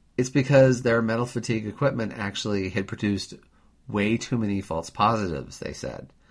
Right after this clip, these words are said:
But even the automated system that Deutsche Bahn used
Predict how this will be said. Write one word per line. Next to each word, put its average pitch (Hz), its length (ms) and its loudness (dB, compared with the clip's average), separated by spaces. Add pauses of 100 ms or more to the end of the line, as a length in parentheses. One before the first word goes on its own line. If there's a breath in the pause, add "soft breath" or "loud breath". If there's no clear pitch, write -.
(600 soft breath)
But 117 140 4
even 135 540 6 (300)
the 107 420 4 (160)
automated 120 640 4
system 69 640 -8 (380)
that 101 600 0
Deutsche 104 300 -2
Bahn 92 260 0
used 104 560 2